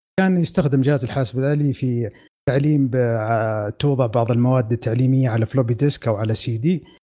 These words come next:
وتطورت بعد ذلك بعد تطور ال-، وانفجار ال-،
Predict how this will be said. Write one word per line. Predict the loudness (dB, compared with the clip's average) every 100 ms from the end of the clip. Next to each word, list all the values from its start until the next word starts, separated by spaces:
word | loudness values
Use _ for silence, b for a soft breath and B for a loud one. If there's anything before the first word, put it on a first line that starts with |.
| -4
وتطورت | -2 -2 -6 _ _ -6 -2 0 2 0 0
بعد | 0 0 2
ذلك | 0 0 -2 -12 -8
بعد | -4 -4 -4
تطور | -6 -4 0 0 2 2 0
ال-، | 0 -2 -2 -2
وانفجار | -2 -2 -2 0 0 0 -2
ال-، | -4